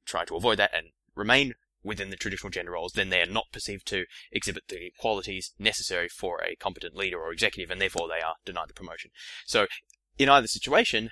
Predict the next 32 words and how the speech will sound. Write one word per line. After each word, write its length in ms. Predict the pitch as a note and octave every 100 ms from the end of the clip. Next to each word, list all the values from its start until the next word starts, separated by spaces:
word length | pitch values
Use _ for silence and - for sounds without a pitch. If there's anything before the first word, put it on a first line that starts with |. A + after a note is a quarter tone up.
| -
women 280 | A2+ A2+ G#2
are 200 | G2 G2
unable 440 | A2 G#2+ G#2 F#2+ - -
to, 260 | - F#2 F2 _ -
um, 200 | - - - _ - -
break 200 | G#2 G2+
through 140 | A2
what's 180 | G2+ G#2+
called 160 | A2 F#2
the 80 | -
glass 380 | G#2+ G#2 G2 -
ceiling. 400 | - G2+ E2+ F2
This 120 | -
is 100 | F#2
the 80 | F2
idea 200 | E2+ F2+
that 120 | F2+
there's 180 | F#2 -
some 180 | F#2+
sort 240 | - F#2+ F2
of 100 | F2
limit 240 | G#2 F2+
to 120 | - F#2
how 160 | F#2+
far 320 | - G2+ F2+
women 220 | F2+ F#2+ F2+
can 140 | F2
rise 240 | E2+ E2+ F2
in 100 | E2+
an 100 | F2
organization. 640 | E2 D#2+ E2+ F2 - - _ - _ -
Obviously, 800 | F3 G3 E3 C#3 - F#2 F2+